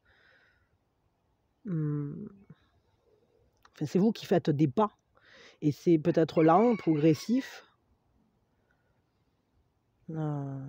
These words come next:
mais c'est, c'est cette magie, c'est cette, euh, cette action de l'âme qui s'essaye au monde, tout simplement. Et, euh, ce qu'on nous dit, c'est de pas être dans la peur, surtout pas.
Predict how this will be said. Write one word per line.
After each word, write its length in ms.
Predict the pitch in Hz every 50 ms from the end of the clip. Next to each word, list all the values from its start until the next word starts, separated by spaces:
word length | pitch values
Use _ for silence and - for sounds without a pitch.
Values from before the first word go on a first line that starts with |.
| 135 143 - - 139 135 127
mais 480 | 151 151 151 156 151 151 147 147 147 139
c'est, 420 | 127 - - - 165 151 156 151
c'est 220 | 143 - - 170 151
cette 320 | - - 170 151 - -
magie, 540 | 160 160 156 156 160 165 156 185 247 269 240 _ _
c'est 260 | - - - 151 135
cette, 460 | - - - 180 165 143 - - -
euh, 420 | 151 151 147 147 143 143 139 139 139 _ _ _ _ _ _ _ _ _ _ _ _ _ _ _
cette 260 | - - 165 135 -
action 440 | 151 143 - - - - 233 220 226
de 160 | 214 160 165
l'âme 540 | 160 165 170 202 226 208 165 151 139 147 151 _ _ _ _ _ _ _ _ _ _ -
qui 120 | - 190 170
s'essaye 400 | - - 165 - - 220 214 208
au 80 | 170 156
monde, 380 | 185 214 202 175 143 131 139 -
tout 100 | - 170
simplement. 460 | - - 156 156 151 - 170 165 - - 156 - - - - - - - - - - -
Et, 140 | 170 165 160
euh, 240 | 156 151 151 151 151
ce 60 | -
qu'on 120 | - 185 170
nous 160 | 170 170 170
dit, 220 | 185 269 302 262
c'est 360 | - - 170 160 156 151 147 147 143 143
de 280 | 160 208 233 208 156 156
pas 320 | 147 - 240 254 262 214
être 200 | 156 - - -
dans 160 | 151 151 151
la 160 | 156 156 147 139
peur, 540 | 127 - - 175 202 196 - - - _ _ _
surtout 460 | - - - 175 - - - 180 160
pas. 260 | - 170 175 226